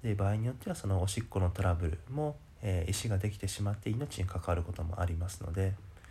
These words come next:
えー、そういったところからも、えー、缶詰食のメリットっていうのは、あの、十分あるというふうに思います。あとは腎臓にもいい効果を及ぼしますからね。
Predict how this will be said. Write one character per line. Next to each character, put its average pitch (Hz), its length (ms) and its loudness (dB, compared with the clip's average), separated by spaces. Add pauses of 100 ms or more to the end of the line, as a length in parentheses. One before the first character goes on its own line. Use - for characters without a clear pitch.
(480)
え 110 60 -2
ー、 98 60 0
そ 98 100 -2
う 101 60 2
い - 20 -8
っ - 20 -8
た - 120 -2
と 120 100 -6
こ 127 100 -2
ろ 127 60 -4
か 135 140 -6
ら 143 120 -4
も、 175 320 -4
え 113 60 -4
ー、 101 60 -4
缶 101 160 -2
詰 98 240 2
食 90 200 -2
の 92 120 2
メ 98 100 2
リ 95 80 0
ッ 98 40 0
ト 127 180 -6
っ - 20 -6
て - 140 -8
い - 20 -4
う 160 40 -2
の 151 40 -2
は、 113 160 -2 (380)
あ - 20 0
の、 92 140 4
十 92 180 2
分 107 260 2
あ - 80 0
る 90 120 0
と - 100 -4
い 104 40 2
う - 20 2
ふ 117 140 -8
う - 20 -4
に 160 120 -4
思 98 220 -4
い - 140 -8
ま - 100 -6
す。 - 160 -12 (960)
あ 151 80 -6
と 127 140 0
は 107 80 0
腎 113 240 4
臓 131 160 0
に 175 80 -2
も 147 160 0
い 101 80 2
い 101 40 2
効 95 220 2
果 156 140 0
を 95 200 0
及 87 80 4
ぼ 85 140 2
し - 260 -4
ま 92 140 2
す - 80 -6
か - 100 -10
ら - 120 -10
ね。 117 180 2